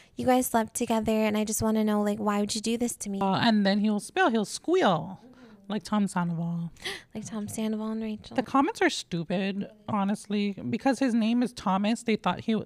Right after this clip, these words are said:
Speaker 2: he was Thomas the Train. So they're like, "Oh, does she come home smelling like coal? Does she look,"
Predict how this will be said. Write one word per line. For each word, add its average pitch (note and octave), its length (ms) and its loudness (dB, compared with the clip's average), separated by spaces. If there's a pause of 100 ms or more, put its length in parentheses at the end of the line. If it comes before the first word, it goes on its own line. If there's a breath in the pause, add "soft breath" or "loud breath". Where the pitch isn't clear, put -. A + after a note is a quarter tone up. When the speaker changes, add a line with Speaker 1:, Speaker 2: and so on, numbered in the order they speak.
Speaker 2:
he D3+ 140 -2
was G#3 160 0
Thomas F#3 320 -2
the F#3+ 140 -6
Train. E3 480 -4 (840 soft breath)
So - 260 0
they're G#3 160 2
like, G3 280 0
"Oh, B3 180 0
does G#3+ 140 -2
she - 120 -6
come B3+ 200 -2
home B3+ 120 2
smelling A3+ 320 -2
like G3+ 180 0
coal? G3+ 520 -2 (320 soft breath)
Does A3 120 0
she G#3+ 200 -4
look," A3 320 -2